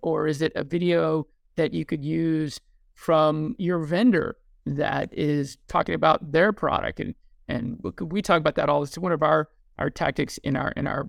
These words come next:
on our platform is, is content syndication, right? And how can you take not only, uh,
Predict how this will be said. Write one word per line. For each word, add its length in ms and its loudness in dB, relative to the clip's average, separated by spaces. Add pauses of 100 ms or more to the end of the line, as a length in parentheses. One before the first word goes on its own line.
on 140 -4
our 120 -4
platform 460 0
is, 220 -6 (320)
is 100 -8
content 400 -2
syndication, 580 -4
right? 280 -4
And 100 -4
how 200 2
can 160 -4
you 100 -2
take 280 -4
not 200 -2
only, 260 -10 (460)
uh, 480 -2